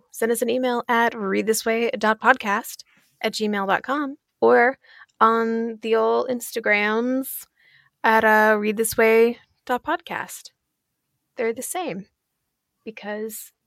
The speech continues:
it's easy to remember. And I'm getting old, so I need easy ways to remember things.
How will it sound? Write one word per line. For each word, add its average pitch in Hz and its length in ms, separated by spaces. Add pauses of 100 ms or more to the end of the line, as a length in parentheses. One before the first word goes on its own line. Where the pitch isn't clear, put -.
(240)
it's 220 160
easy 233 240
to 254 80
remember. 254 600 (200)
And 208 100
I'm 202 160
getting 254 240
old, 240 400 (320)
so 175 360
I 208 140
need 226 220
easy 240 240
ways 247 260
to 269 100
remember 254 320
things. 214 380